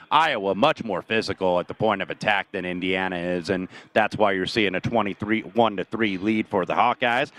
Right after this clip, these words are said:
We are now into the fourth quarter, also on Autzen Stadium, all tied at twenty-one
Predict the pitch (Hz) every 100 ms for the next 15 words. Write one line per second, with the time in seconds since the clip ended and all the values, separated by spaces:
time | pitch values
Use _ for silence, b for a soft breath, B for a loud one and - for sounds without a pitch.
0 | B B 143 151 127 139 143 139 139 113
1 | - 143 - 139 131 120 127 127 120 110
2 | 120 123 107 90 - 123 127 98 90 117
3 | 127 131 123 95 - 120 120 95 98 117
4 | 90